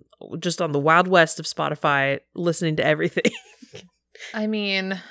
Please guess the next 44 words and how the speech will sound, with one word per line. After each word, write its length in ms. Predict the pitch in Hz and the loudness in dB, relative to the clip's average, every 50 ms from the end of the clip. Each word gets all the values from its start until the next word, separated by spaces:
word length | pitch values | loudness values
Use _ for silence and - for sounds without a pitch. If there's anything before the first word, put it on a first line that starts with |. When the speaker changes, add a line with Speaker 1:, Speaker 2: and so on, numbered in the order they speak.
| - - | -2 2
Speaker 2:
I've 180 | 196 220 240 277 | 4 4 4 2
been 320 | 311 311 302 247 185 - - | 0 -2 -2 -6 -8 -10 -8
listening 540 | 180 185 208 220 214 - - 214 214 208 202 | -2 0 2 2 0 0 -2 -2 0 0 0
and 100 | 190 170 | -2 -2
re-listening 560 | 165 170 165 165 175 - 185 180 180 180 185 | -2 0 0 -2 -2 -2 -4 -4 -2 -2 -4
to 80 | 196 | -4
the 100 | 185 175 | -6 -8
playlist 600 | 175 - - 147 151 156 160 165 170 175 175 - | -8 -8 -8 -6 -4 -2 -2 -2 -2 -4 -4 -2
that 120 | - 196 196 | -2 0 2
I 180 | 196 196 196 | 2 2 2
made 480 | 196 196 202 208 214 214 214 214 220 220 | 0 0 -2 0 0 0 -2 -2 -4 -8
for 580 | _ _ - 170 165 165 165 160 160 160 156 165 | _ _ -6 -4 -2 -2 -2 -2 -2 -4 -6 -8
this 280 | 175 170 165 165 - - | -8 -6 -6 -6 -6 -6
episode, 640 | 143 143 - 170 - - 202 202 202 202 214 220 220 - - - - - - - _ - | -6 -6 -6 -4 -2 2 2 2 4 2 0 -2 -4 -10 -20 -20 -20 -20 -20 -6 _ 4
but 120 | 208 202 | 4 4
also, 560 | - - 165 165 165 170 - 185 185 190 190 185 | 4 2 0 0 0 0 -2 0 0 0 0 0
like, 380 | 180 175 170 165 156 151 - | 2 2 4 4 2 2 0
I 40 | 160 | -2
spent 260 | 160 - - 185 180 175 | -2 0 0 0 0 0
an 80 | 175 | 0
entire 420 | 170 170 - - 170 160 160 165 165 | -2 -2 0 2 2 2 2 2 0
day 300 | 160 165 143 151 160 165 | 0 2 2 2 2 2
with 160 | 170 170 185 | 0 -2 -2
my 140 | 165 147 143 | -4 -4 -4
sister 680 | - - - 156 156 - - - 202 202 202 208 202 | -4 -4 -4 -4 -4 -4 0 2 4 4 4 4 2
where 180 | 190 185 175 165 | 2 0 0 0
we 140 | 170 170 170 | 0 0 0
listened 400 | 160 160 156 - - 170 160 147 | 2 0 0 0 -4 -8 -6 -4
to 260 | - 170 160 156 151 | -4 -2 -2 -2 -2
Divorce 520 | 151 147 156 160 160 147 139 143 147 147 - | -2 -4 -4 -4 -2 -2 -2 0 -2 -2 -4
Dad 400 | 156 147 139 123 127 131 143 - - | -4 -4 -2 -2 0 -2 -2 -2 0
Rock 460 | 170 165 165 170 170 175 - - - - | 4 6 6 6 6 4 0 -4 -14 -12
Bangers 640 | 170 165 170 147 139 151 156 151 147 147 160 151 - | -4 0 2 2 2 2 2 2 2 0 0 -2 -4
Only 400 | - 139 135 143 165 170 175 185 | -6 -4 -4 -4 -4 -4 -4 -4
playlist. 960 | 196 - 254 262 269 269 269 285 294 294 311 302 - - - - - - - | -4 -2 0 0 0 2 2 2 2 2 0 -2 -4 -10 -12 -12 -8 -4 -4
Speaker 1:
Amazing. 1080 | 165 156 156 151 147 147 135 131 131 131 131 135 143 127 113 98 98 92 - - 190 208 | -4 -2 -2 -4 -4 -4 -4 -4 -4 -6 -6 -6 -6 -6 -6 -6 -6 -8 -6 -4 -2 -2
Speaker 2:
Which 180 | 196 202 - | -2 -2 -2
was 160 | - 196 196 202 | -2 -2 0 0
a 40 | 170 | 0
lot 260 | 170 185 196 196 190 | 2 2 0 0 0
of, 120 | 180 185 | -2 -2
like, 340 | 175 156 - - 220 - - | -2 -2 -2 -4 -6 -8 -8
Speaker 1:
<laughs> 100 | 247 226 | -6 -4
Speaker 2:
Nickelback 880 | 202 202 190 185 185 185 - 196 170 - 165 147 147 143 143 - - | 0 0 2 2 2 2 0 0 0 2 0 0 0 -2 -6 -10 -14